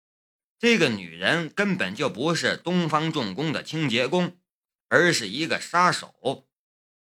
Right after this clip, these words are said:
她冲着那辆劳斯莱斯幻影而去，她的目标也很明显了，申屠天音。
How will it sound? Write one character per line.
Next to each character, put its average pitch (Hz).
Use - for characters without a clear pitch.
她 190
冲 202
着 151
那 185
辆 117
劳 156
斯 165
莱 151
斯 175
幻 170
影 76
而 98
去， 120
她 151
的 160
目 147
标 160
也 117
很 76
明 175
显 80
了， 135
申 208
屠 180
天 185
音。 196